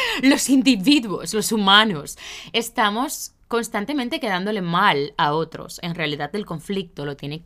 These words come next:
cada uno de ellos. Y de eso quiero hablar un poquito hoy, porque yo creo que nuestra pasión está bastante alineada con lo que es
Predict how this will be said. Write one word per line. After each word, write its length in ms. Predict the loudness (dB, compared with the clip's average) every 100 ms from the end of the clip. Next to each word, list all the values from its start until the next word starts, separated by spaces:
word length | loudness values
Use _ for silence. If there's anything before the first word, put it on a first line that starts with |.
| -14
cada 340 | -12 -8 -8
uno 400 | -6 -8 -10 -12 _
de 140 | -8 -6
ellos. 440 | -6 -10 -14 -16 -18 -20 -20 -10
Y 180 | -6 -2
de 120 | -4
eso 160 | -4 -8
quiero 160 | -6
hablar 160 | -2 -2
un 60 |
poquito 400 | -2 -6 -8 -8 -6
hoy, 280 | -6 -6 -8
porque 680 | -8 -10 -8 -8 -6 -8 _ -12
yo 240 | -4 -4
creo 160 | -4 -6
que 100 | -4
nuestra 460 | -4 -4 -6 -10
pasión 640 | -8 -10 -8 -6 -6 -8 -14 _ -20 -20 _ _
está 300 | -6 -4 -6
bastante 380 | -6 -6 -8 -6
alineada 720 | -6 -2 0 0 0 -6 -10
con 500 | -8 -6 -6 -10 -14
lo 220 | -8 -6 -6
que 280 | -4 -4
es 280 | -4 -6 -8